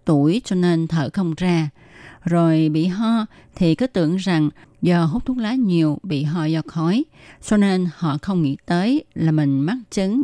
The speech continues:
bệnh phổi tắc nghẽn mãn tính. Còn một điều nữa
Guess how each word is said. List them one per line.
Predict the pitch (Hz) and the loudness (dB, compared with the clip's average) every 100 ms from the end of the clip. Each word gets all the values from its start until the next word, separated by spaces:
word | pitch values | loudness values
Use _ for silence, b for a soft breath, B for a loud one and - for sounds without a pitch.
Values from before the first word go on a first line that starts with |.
| 202 | 0
bệnh | 147 143 | -2 -2
phổi | 160 143 | -2 -2
tắc | 143 247 | -4 -4
nghẽn | 165 156 | -2 0
mãn | 147 147 | -2 -4
tính. | 160 175 233 359 b b b b b b | -4 -2 -2 -4 b b b b b b
Còn | - 196 | -2 0
một | 185 | 0
điều | 185 175 | 0 0
nữa | 165 156 160 247 | 2 2 2 -2